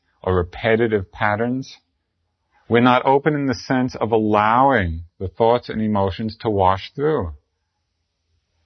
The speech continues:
to come and be there and flow. We get hooked, we get caught, we get identified. So the first task in bringing together the art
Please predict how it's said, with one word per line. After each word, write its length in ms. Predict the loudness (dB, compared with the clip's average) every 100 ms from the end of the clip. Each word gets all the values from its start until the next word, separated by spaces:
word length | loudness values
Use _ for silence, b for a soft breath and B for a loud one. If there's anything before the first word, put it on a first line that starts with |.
| _ -12
to 100 | -10
come 420 | -4 -2 -2 -4
and 180 | -6 -4
be 140 | -2
there 200 | -2 -2
and 200 | -4 -10
flow. 260 | -6 -4 -2
We 120 | -2
get 200 | -2 -4 -2
hooked, 240 | -2 -2 -2
we 100 | -2
get 220 | -2 -4
caught, 360 | -2 2 2 0
we 120 | -8
get 100 | -8
identified. 840 | -8 -8 -10 -12 -8 -6 -4 -6 -14 _ _ _ _ _ _ _ _ _ _ _ _ _ _ _ _ _ _ _ _ _ _ _ _ _ _ _ _ _ _ _ _ _ _ b b
So 240 | 0 2 2
the 120 | 0 -2
first 400 | 2 2 -2 -14
task 640 | -6 0 0 -2 -8 -16 _ _ _ _ _ _ _ _ _ _ _ _ _ _ _ _ _ _ _
in 220 | -2 -2 2
bringing 400 | 2 2 0 0
together 440 | 0 2 2 0
the 220 | 0 0 2
art 420 | 2 4 2